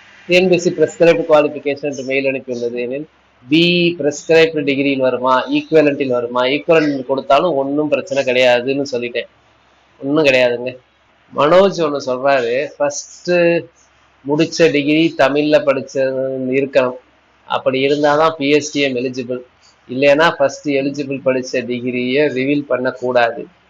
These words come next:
இது எப்படிங்க லாஜிக்கலா கரெக்டா இருக்கும்? அப்படியே டி என் பி எஸ் சி இவர் சொல்ற மாதிரி பண்ணியிருந்தா, பண்ணா கூட அது தவறு. சரிங்களா? கண்டிப்பா அப்படி யாருக்காவது ட்ரீட் பண்ணாம, "நான் செகண்ட் டிகிரி தான் தமிழ் மீடியம்,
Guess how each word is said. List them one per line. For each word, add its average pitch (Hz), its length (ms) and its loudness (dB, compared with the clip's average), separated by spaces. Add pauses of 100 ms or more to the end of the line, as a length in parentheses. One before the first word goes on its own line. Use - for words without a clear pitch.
இது 135 160 -2
எப்படிங்க 160 280 0
லாஜிக்கலா 139 500 2
கரெக்டா 123 340 0
இருக்கும்? 120 400 -4
அப்படியே 135 280 0
டி 143 100 -2
என் 139 140 0
பி 139 80 -4
எஸ் 135 80 -6
சி 135 60 -8
இவர் 123 200 -4
சொல்ற 123 220 -4
மாதிரி 131 240 -2
பண்ணியிருந்தா, 123 480 -2
பண்ணா 127 360 -4
கூட 127 340 -2 (340)
அது 127 260 -4
தவறு. 147 540 2 (320)
சரிங்களா? 135 400 0 (300)
கண்டிப்பா 135 600 0 (180)
அப்படி - 260 -12
யாருக்காவது 135 600 2
ட்ரீட் 139 260 -6
பண்ணாம, 135 260 0
"நான் 123 180 0
செகண்ட் 147 240 2
டிகிரி 143 260 0
தான் 143 140 2
தமிழ் 139 200 0
மீடியம், 131 380 -2